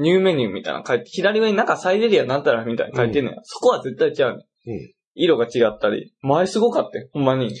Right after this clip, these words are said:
Speaker 2: てか結構あの、ほんまに、何？傾向と対策みたいなもん、
Speaker 1: そうそうそうそう。
Speaker 2: 意外と決まってたりするけどね、
Speaker 1: そうそう。
Speaker 2: 間違い探しに関しては。
Speaker 1: で、それは絶対ちゃうなと思って。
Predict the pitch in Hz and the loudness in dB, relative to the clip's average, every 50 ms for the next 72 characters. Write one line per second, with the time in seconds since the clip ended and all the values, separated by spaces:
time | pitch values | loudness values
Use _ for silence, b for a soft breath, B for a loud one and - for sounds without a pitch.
0 | B B B - - - - - 175 175 - - 240 180 151 139 139 139 135 131 | B B B -4 -4 0 2 0 0 0 0 2 2 2 2 0 0 0 0 0
1 | - 202 202 202 202 202 202 190 190 190 185 170 - - _ _ 120 113 117 135 | 0 -2 0 2 2 4 4 4 4 4 4 2 0 -6 _ _ -4 -2 0 0
2 | 131 131 _ _ _ _ _ _ _ _ - 208 214 233 226 240 240 233 233 208 | -2 -4 _ _ _ _ _ _ _ _ 2 2 2 4 2 2 0 0 2 2
3 | 214 214 208 214 208 214 208 151 135 127 120 101 98 98 - 165 143 123 160 180 | 2 2 2 2 2 2 2 2 2 2 0 0 -2 2 4 4 4 4 4 4
4 | 240 254 269 330 330 - 381 381 403 403 - - 202 - 170 240 214 220 117 85 | 4 4 2 2 2 2 2 2 2 2 2 2 2 2 2 2 2 2 0 -2
5 | - 82 82 90 90 - - 107 98 98 101 90 82 80 82 87 87 87 87 85 | -4 -6 -6 -8 -10 -6 -4 -4 -4 -4 -4 -6 -8 -10 -12 -12 -12 -12 -12 -14
6 | - - 143 139 - _ _ _ _ _ _ _ _ _ - 156 156 131 127 131 | -16 -16 -16 -16 -18 _ _ _ _ _ _ _ _ _ -2 0 0 2 2 2
7 | 180 202 214 208 208 208 214 202 165 180 175 - - 196 190 190 - 202 185 180 | 4 4 4 6 6 4 4 4 2 -2 -2 0 2 2 2 2 2 0 0 2
8 | 175 180 180 175 175 - 113 107 110 - - _ - 90 73 - | 2 0 0 0 -2 -4 -6 -4 -6 -8 -10 _ -8 -8 -6 -6